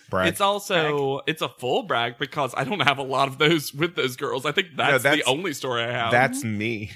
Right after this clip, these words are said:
Speaker 2: Yeah, you've got people. Sh-, uh, she's met
Speaker 3: Ebony
Speaker 2: Ebony.
Speaker 3: is my friend now.
Speaker 1: Yep.
Speaker 3: Mm-hmm.
Speaker 2: Yeah,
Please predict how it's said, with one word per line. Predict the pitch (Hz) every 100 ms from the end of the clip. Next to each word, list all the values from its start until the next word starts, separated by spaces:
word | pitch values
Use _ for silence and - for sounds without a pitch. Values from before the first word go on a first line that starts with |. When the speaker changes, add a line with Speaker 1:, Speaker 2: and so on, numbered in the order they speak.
| -
Speaker 2:
Yeah, | 139 160 156 -
you've | - 131 185
got | 226 202
people. | 208 208 220
Sh-, | - - 156 -
uh, | 160
she's | - 185 190
met | 190 -
Speaker 3:
Ebony | 160 175 269
Speaker 2:
Ebony. | 277
Speaker 3:
is | 294
my | 285
friend | 254 220
now. | 240 254 277 294
Speaker 1:
Yep. | 247 269 _
Speaker 3:
Mm-hmm. | 240 247 254 311 185
Speaker 2:
Yeah, | 156 151 120